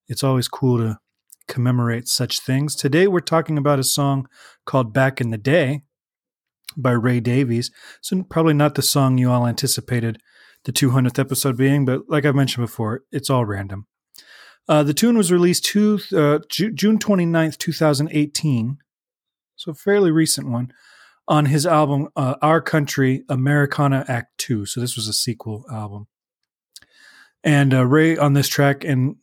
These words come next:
the entire album is backed up by the band The Jayhawks. Um,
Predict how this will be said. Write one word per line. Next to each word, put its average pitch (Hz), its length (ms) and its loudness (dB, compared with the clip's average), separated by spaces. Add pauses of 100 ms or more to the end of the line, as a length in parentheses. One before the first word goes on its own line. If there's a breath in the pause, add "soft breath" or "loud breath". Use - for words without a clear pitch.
(300)
the 131 180 -2
entire 123 360 -2
album 127 260 2
is 117 100 -4
backed 123 300 -2
up 127 100 0
by 123 120 0
the 110 100 -2
band 117 240 0
The 110 60 -2
Jayhawks. 123 760 -2 (800 soft breath)
Um, 113 440 -2